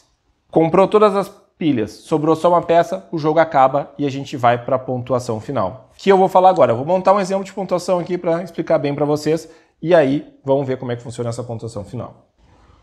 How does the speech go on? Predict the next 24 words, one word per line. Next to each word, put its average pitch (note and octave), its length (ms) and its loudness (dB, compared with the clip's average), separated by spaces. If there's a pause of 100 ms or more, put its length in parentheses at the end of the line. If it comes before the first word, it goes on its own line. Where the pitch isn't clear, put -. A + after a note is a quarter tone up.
(720)
Muito G#3+ 200 0
bem, B3 120 6
pessoal. G3 220 2
Então, F#3+ 200 0
um - 20 4
exemplo A3+ 360 2
rápido F3 420 4
aqui D3+ 100 -6
pra F3 60 -8
deixar E3+ 260 -4
bem E3+ 200 -6
clara F3+ 400 2
a F3 60 4
pontuação. E3+ 640 -6
Como E3 220 -4
é A#3 80 -2
que - 60 -12
vai A3+ 120 -4
ser - 140 -6
a G3+ 60 -2
pontuação? F#3+ 580 -8
Como G3 240 -2
eu C4 80 4
falei, C3+ 580 0